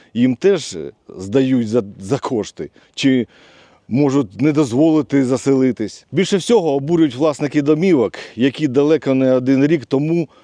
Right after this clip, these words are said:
виїхали за кордон або на західну частину України. І хоч і кіл на голові тиши, а відмовляються пускати навіть за кошти, придумуючи різні відмазки, що збираються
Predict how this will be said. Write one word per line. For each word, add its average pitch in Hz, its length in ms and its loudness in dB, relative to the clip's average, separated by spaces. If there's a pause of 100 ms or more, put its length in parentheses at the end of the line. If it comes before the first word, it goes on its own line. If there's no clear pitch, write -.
(120)
виїхали 131 560 2
за 120 160 0
кордон 143 580 0
або 120 380 0
на 120 240 2
західну 117 480 -2
частину 117 460 -2
України. 104 580 -4 (1000)
І 131 100 -2
хоч 156 340 -2
і 143 80 2
кіл 160 300 0
на 127 100 -2
голові 131 400 0
тиши, 165 640 0
а 123 240 2
відмовляються 123 760 -2
пускати 127 640 -2
навіть 120 380 0
за 104 160 -2
кошти, 80 540 -8 (380)
придумуючи 131 720 0
різні 123 320 0
відмазки, 131 500 -2
що 117 220 -4
збираються 110 800 0